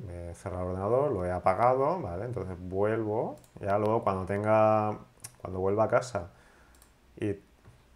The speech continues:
vuelva a encender el ordenador y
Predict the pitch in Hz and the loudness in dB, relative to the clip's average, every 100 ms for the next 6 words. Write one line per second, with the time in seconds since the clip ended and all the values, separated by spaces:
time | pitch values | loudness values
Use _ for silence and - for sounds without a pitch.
0 | _ 98 92 95 107 110 101 98 92 87 | _ -10 -6 -4 -4 -2 0 2 0 0
1 | 104 127 - - - - _ _ _ - | 4 4 2 -6 -20 -20 _ _ _ -20
2 | - 101 92 90 | -10 -6 -6 -8